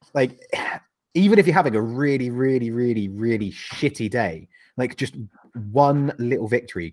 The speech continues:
can completely change how it goes. Like, there was, um, weirdly enough, there was a,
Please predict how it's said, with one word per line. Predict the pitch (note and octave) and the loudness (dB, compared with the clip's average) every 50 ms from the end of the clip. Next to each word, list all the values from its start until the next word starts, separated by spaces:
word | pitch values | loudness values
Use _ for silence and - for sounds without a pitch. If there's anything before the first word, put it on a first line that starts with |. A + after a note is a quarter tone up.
| - | -10
can | - G#2+ G2+ F#2 _ _ _ _ _ _ - | -8 -8 -8 -10 _ _ _ _ _ _ -8
completely | - B2 A2+ - - D#3 D3+ C#3+ C#3+ - A#2+ | -8 -6 -6 -4 0 0 0 0 0 -4 -4
change | - - A#2 G#2 F#2 | -2 -2 -2 -2 -2
how | F#2 G#2 F#2+ | -4 -4 -4
it | - | -4
goes. | A#2+ A2 F#2 D#2+ F#2+ - | -4 -4 -4 -6 -6 -4
Like, | A2 G#2 G2+ - - - - - - - - _ _ | -4 -4 -4 -4 -8 -14 -20 -20 -20 -20 -20 _ _
there | - A#2 A2+ | -2 0 0
was, | A#2 A#2 G#2+ - - - | 0 0 -2 -4 -6 -4
um, | A#2+ A#2 A2+ A2+ A2+ G#2+ A2 G#2+ G#2+ G#2+ G#2+ - _ _ _ _ _ _ _ _ _ _ - - C3 C3+ - | -2 -2 0 0 -2 -2 -2 -4 -4 -6 -8 -12 _ _ _ _ _ _ _ _ _ _ -18 -16 -16 -12 0
weirdly | B2 B2 C3 B2+ B2 C3+ A#2+ | 4 6 6 6 6 4 2
enough, | A#2 B2+ A#2 G#2 - - - | 2 2 2 0 0 -2 0
there | B2 A#2 | 0 2
was | A2+ - - - | 2 0 -2 -4
a, | A2+ A2 G#2+ G#2+ G#2 G2+ G2+ G2+ F#2+ - | -6 -4 -4 -4 -4 -2 -4 -4 -6 -6